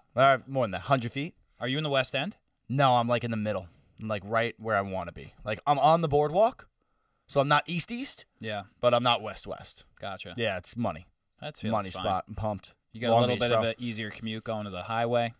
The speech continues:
Speaker 1: Totally. The commute's beau-, that drive is beautiful.
Speaker 2: I told you.
Speaker 1: Ocean Parkway?
Speaker 2: I basically made you move to Long Beach. I'm
Speaker 1: You
Speaker 2: gonna take
Speaker 1: did.
Speaker 2: credit
Speaker 1: You
Speaker 2: for
Speaker 1: did.
Speaker 2: that.
Speaker 1: But honestly, I was,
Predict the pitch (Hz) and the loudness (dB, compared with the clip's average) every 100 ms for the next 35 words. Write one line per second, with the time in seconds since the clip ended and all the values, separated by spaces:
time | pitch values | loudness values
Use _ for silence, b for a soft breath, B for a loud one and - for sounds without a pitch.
0 | _ _ _ - 196 113 - - - - | _ _ _ 0 2 2 -6 -12 -12 -6
1 | 240 349 107 - 147 180 220 175 110 151 | -6 -6 -8 -6 -4 -2 -2 0 4 4
2 | 175 107 113 92 - 110 131 208 139 180 | 2 -4 -6 -8 -10 -6 -4 -4 -6 -10
3 | _ _ 127 151 185 - 123 - 214 262 | _ _ -4 -2 -4 -2 0 2 0 0
4 | - - 147 196 214 143 123 123 110 104 | -8 -8 -4 -4 -4 -4 -4 -4 -4 -10
5 | 95 95 98 90 87 139 156 151 131 107 | -10 -10 -8 -8 -6 -4 2 2 2 -2
6 | 143 151 131 139 135 151 156 180 151 143 | 0 2 4 4 6 4 4 4 6 6
7 | 143 | 2